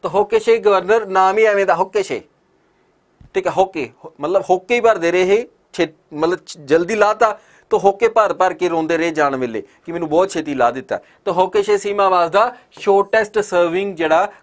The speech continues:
governor of the ਪੰਜਾਬ, ਠੀਕ ਹੈ। ਤੋ ਇਸ ਤਰ੍ਹਾਂ ਯਾਦ ਕਰਾਂਗੇ ਕਿ ਇੱਕ ਤਾਂ ਹੋਕੇ ਭਰਦੇ ਰਹੇ, ਉਹ ਛੇਤੀ ਕਿਉਂਕਿ ਕੱਢ ਦਿੱਤੇ ਸੀ, ਦੂਸਰੇ ਚਿੰਤਾ 'ਚ ਡੁੱਬੇ ਸੀ, ਉਹ ਲੌਂਗੈਸਟ ਹੋ ਗਏ, ਚਿੰਤਾ ਪਾ ਹੋ ਗਿਆ, ਦੋ ਆਪਣੇ ਲੌਂਗੈਸਟ ਔਰ ਸ਼ਾਰਟੈਸਟ ਸਰਵਿੰਗ ਹੋ ਗਏ। ਅਗਲਾ ਕੁਐਸਚਨ ਆਪਣੇ ਕੋਲ ਦੇਖਦੇ ਹਾਂ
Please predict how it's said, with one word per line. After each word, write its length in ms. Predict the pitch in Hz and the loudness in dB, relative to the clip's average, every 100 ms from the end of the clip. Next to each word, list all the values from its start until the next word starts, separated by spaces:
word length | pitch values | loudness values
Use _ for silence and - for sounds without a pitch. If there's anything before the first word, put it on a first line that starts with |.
| - | 0
governor 380 | 175 175 160 147 | 2 4 2 -2
of 100 | 123 | -4
the 60 | 123 | -6
ਪੰਜਾਬ, 440 | 120 107 101 87 - _ - | -6 -4 -2 -4 -6 _ -10
ਠੀਕ 160 | 247 233 | -2 0
ਹੈ। 100 | 127 | 0
ਤੋ 180 | 180 | 0
ਇਸ 140 | 190 - | 0 2
ਤਰ੍ਹਾਂ 200 | 226 226 | 0 2
ਯਾਦ 200 | 202 190 | 2 2
ਕਰਾਂਗੇ 320 | 180 156 151 | 0 0 -4
ਕਿ 280 | - 240 233 185 | -6 -6 -6 -8
ਇੱਕ 180 | 180 170 | -6 0
ਤਾਂ 140 | 185 | 0
ਹੋਕੇ 300 | 156 147 202 | 0 -2 0
ਭਰਦੇ 300 | 202 196 180 | 2 2 0
ਰਹੇ, 160 | 175 175 - _ | 0 -2 -4 _
ਉਹ 180 | 170 165 160 | -4 -4 -4
ਛੇਤੀ 280 | - 147 175 | -8 -8 -4
ਕਿਉਂਕਿ 260 | 190 180 180 | -2 -2 0
ਕੱਢ 180 | 180 | 0
ਦਿੱਤੇ 260 | 190 185 185 | 0 -4 -4
ਸੀ, 180 | 175 170 _ 175 | -4 -10 _ -10
ਦੂਸਰੇ 240 | 185 180 | -6 -6
ਚਿੰਤਾ 340 | 170 139 160 | -6 -4 -4
'ਚ 80 | 160 | -4
ਡੁੱਬੇ 300 | 165 160 170 | -6 -6 -6
ਸੀ, 140 | 165 156 | -4 -6
ਉਹ 200 | 143 135 | -6 -6
ਲੌਂਗੈਸਟ 460 | 127 113 127 127 | -6 -4 -4 -4
ਹੋ 140 | 147 127 | -10 -8
ਗਏ, 120 | 123 | -10
ਚਿੰਤਾ 380 | 120 110 113 117 | -10 -8 -4 -2
ਪਾ 180 | 139 | 0
ਹੋ 120 | 127 127 | 0 -2
ਗਿਆ, 180 | 123 - _ 131 | -4 -4 _ -2
ਦੋ 220 | 170 180 | 2 4
ਆਪਣੇ 280 | 170 156 147 | 2 -2 -2
ਲੌਂਗੈਸਟ 500 | 135 131 135 131 165 | -2 0 -2 0 2
ਔਰ 200 | 233 254 - - | 2 0 -8 -12
ਸ਼ਾਰਟੈਸਟ 600 | - 175 165 170 160 160 | -2 0 0 -2 -2 -6
ਸਰਵਿੰਗ 420 | 151 135 143 131 | -6 -6 -8 -8
ਹੋ 160 | 127 | -6
ਗਏ। 200 | 135 147 147 - - 160 | 0 0 0 -12 -4 0
ਅਗਲਾ 220 | 185 196 | 2 0
ਕੁਐਸਚਨ 300 | 175 156 151 | 0 -6 -4
ਆਪਣੇ 260 | 131 135 131 | -4 -6 -6
ਕੋਲ 160 | 131 | -4
ਦੇਖਦੇ 340 | 127 120 123 | -4 -6 -6
ਹਾਂ 140 | 127 | -6